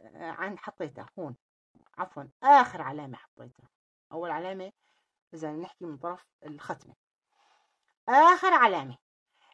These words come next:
إذا كنت بدك تختمي، إذا كنت بدك يعني مقررة خلص أنا خيطة بدي أختم وبدي أضم، طيب ماشي، معناها عندك بدك تشتغلي لهون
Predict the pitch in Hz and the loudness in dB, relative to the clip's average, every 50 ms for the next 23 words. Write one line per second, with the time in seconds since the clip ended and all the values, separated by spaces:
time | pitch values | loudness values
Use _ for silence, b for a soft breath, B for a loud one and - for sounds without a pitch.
0 | _ - 190 185 190 208 - 339 403 415 403 392 415 415 415 - 403 - - - | _ -14 -12 -10 -8 -4 0 0 0 0 0 0 0 0 0 0 -2 -2 -2 -4
1 | - 226 214 233 247 - _ _ _ _ _ _ _ _ _ _ _ - 185 185 | -6 -6 -6 -6 -8 -10 _ _ _ _ _ _ _ _ _ _ _ -16 -14 -14
2 | 202 220 - 359 381 - 285 254 247 - - _ _ _ _ _ - 185 165 147 | -10 -6 -6 -6 -6 -6 -6 -6 -6 -8 -10 _ _ _ _ _ -10 -10 -8 -8
3 | 165 165 175 - - 320 311 240 196 175 175 - - 254 214 196 - - 233 247 | -8 -10 -10 -2 2 4 4 4 2 -2 -4 -4 -4 -2 -2 -2 -2 -4 -4 -4
4 | 247 247 240 247 233 226 - 185 180 185 185 240 - 311 - - - 339 349 359 | -2 -4 -4 -6 -8 -12 -12 -14 -14 -10 -4 -2 -2 -2 -2 -4 -6 -4 -2 -2
5 | 370 381 - _ _ _ _ _ _ _ _ - 302 392 262 - 175 170 165 160 | -2 -4 -10 _ _ _ _ _ _ _ _ -6 -2 0 2 2 2 0 -2 -6
6 | 165 180 - _ - - 240 185 151 156 160 156 131 127 131 - - - 262 339 | -8 -10 -12 _ 0 0 0 0 0 -4 -8 -10 -12 -16 -16 -18 -14 -6 -2 0
7 | 359 349 294 220 175 165 160 170 254 339 302 233 180 165 - - 214 226 - - | 0 2 2 0 -2 -4 -6 -4 -2 -2 -2 -2 -4 -6 -10 -12 -16 -16 -16 -20
8 | - - - 370 370 359 349 320 302 269 233 220 220 233 269 294 | -12 -6 -6 -4 -2 0 2 2 2 2 2 2 -2 -2 -4 -6